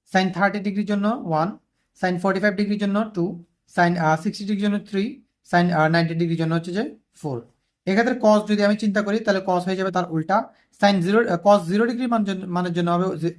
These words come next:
ফোর, কস থার্টি ডিগ্রি মানের জন্য হবে থ্রি, কস ফর্টি ফাইভ ডিগ্রি মানের জন্য হবে টু, কস সিক্সটি ডিগ্রি মানের জন্য হবে ওয়ান, এবং কস নাইনটি ডিগ্রি মানের জন্য হবে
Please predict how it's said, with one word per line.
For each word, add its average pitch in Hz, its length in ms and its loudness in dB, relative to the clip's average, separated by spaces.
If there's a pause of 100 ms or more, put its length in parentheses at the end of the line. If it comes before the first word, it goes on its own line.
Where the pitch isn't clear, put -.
ফোর, 185 360 0 (260)
কস 175 220 4
থার্টি 196 280 0
ডিগ্রি 226 180 0
মানের 208 240 0
জন্য 165 180 2
হবে 156 300 -2 (220)
থ্রি, 180 400 -2 (200)
কস 170 220 2
ফর্টি 175 160 2
ফাইভ 190 160 0
ডিগ্রি 202 200 -2
মানের 190 220 -2
জন্য 175 180 0
হবে 165 180 -2
টু, 175 340 -6 (280)
কস 165 180 0
সিক্সটি 202 240 -4
ডিগ্রি 214 180 0
মানের 190 200 0
জন্য 165 160 0
হবে 151 280 -2
ওয়ান, 147 280 -2 (300)
এবং 165 220 0
কস 160 220 0
নাইনটি 156 240 -2
ডিগ্রি 165 160 -2
মানের 156 200 -2
জন্য 147 180 -4
হবে 180 320 -4